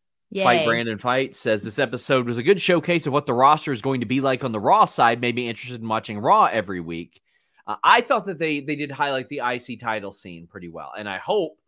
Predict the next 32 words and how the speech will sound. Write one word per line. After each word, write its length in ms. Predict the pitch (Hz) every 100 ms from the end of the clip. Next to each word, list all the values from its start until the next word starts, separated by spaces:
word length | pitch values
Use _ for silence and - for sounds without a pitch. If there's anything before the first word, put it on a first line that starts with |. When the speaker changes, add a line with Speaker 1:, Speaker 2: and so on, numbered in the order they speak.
| _ _ _ 151
Speaker 2:
that 140 | -
we 120 | 135
can 160 | 127 120
get 220 | 131 131
some 240 | - 120
good 360 | 104 120 117 110 113
undercard 640 | 117 117 104 117 107 98
matches 480 | 104 104 104 107 -
to 100 | 101
develop 540 | 98 92 110 113 117 -
that 240 | 92 -
scene, 400 | - 95 85 82 - _ _ _
because 500 | 139 160 220 190 135
we 160 | 143 -
also 400 | 147 214 - 185
need 220 | 151 135
some 200 | - 131
good 220 | 120 120 120
upper 280 | 170 175 165
card 400 | 147 135 117 101
matches. 320 | 101 92 107
For 120 | - 123
the 100 | 120 -
first 300 | 240 254 -
time 480 | 202 139 120 123 123 _ _ _ -
in, 180 | 160 147
like, 240 | 143 135
a 100 | 120
year 480 | 110 101 123 185 226
and 80 | 208
a 60 |
half, 520 | 147 131 95 104 _